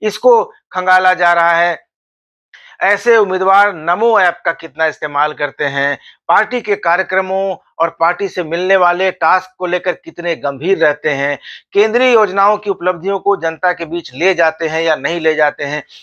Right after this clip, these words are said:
इन सभी चीज़ों पर बहुत बारीक और बहुत पैनी नज़र रखी जा रही है। तो दोस्तों, लग रहा है कि जब तक इंडिया अलायंस चुनाव की तैयारी शुरू करेगा,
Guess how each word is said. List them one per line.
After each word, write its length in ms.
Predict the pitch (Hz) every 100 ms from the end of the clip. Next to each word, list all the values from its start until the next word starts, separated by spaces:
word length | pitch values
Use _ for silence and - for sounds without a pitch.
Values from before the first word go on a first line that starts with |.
| _ -
इन 160 | 262 262
सभी 320 | - 190 240
चीज़ों 360 | - 170 156 180
पर 180 | 214 202
बहुत 320 | 151 196 220 - - 117
बारीक 480 | 156 - 247 262 214
और 120 | 180
बहुत 280 | 156 208 208
पैनी 280 | 220 226 240
नज़र 280 | 190 175 202
रखी 280 | 175 - 147
जा 140 | 147
रही 240 | 123 117
है। 120 | 101 92 _ _ _ _ _ - -
तो 60 |
दोस्तों, 540 | 175 240 240 285 277 240 - _ -
लग 300 | 131 247 254
रहा 240 | 233 208 202
है 100 | 208
कि 140 | 185
जब 180 | 131 180 -
तक 140 | 196
इंडिया 320 | 160 165 190 180
अलायंस 380 | 151 165 180 147
चुनाव 340 | 143 156 180
की 140 | -
तैयारी 420 | 156 135 147 156 165
शुरू 260 | - 147 160
करेगा, 480 | 139 170 120 101